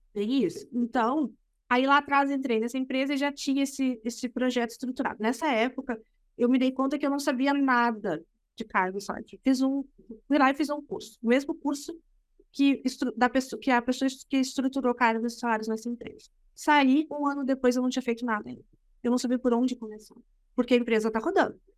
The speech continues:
Então, tá entrando gente, tá saindo gente, tá, né? É, é, é um projeto um pouco mais intelectual e que demanda bastante tempo. E era eu que fazia. Fiz mais um curso.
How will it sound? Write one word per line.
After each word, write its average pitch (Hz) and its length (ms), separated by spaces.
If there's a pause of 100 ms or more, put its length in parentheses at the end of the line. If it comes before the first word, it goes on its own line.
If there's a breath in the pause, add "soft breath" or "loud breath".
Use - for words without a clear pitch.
(120)
Então, 196 280 (120)
tá 247 120
entrando 226 320
gente, 233 340
tá 233 80
saindo 226 300
gente, 233 420
tá, 226 240 (300)
né? 233 320 (360)
É, 226 100 (160)
é, 202 320
é 226 100
um 226 160
projeto 233 480
um 262 80
pouco 262 200
mais 262 180
intelectual 262 800
e - 20
que 320 140
demanda 311 340
bastante 285 500
tempo. - 300
E 220 100
era 208 160
eu 196 120
que - 80
fazia. - 280 (380)
Fiz 311 140
mais 311 240
um 392 100
curso. 233 340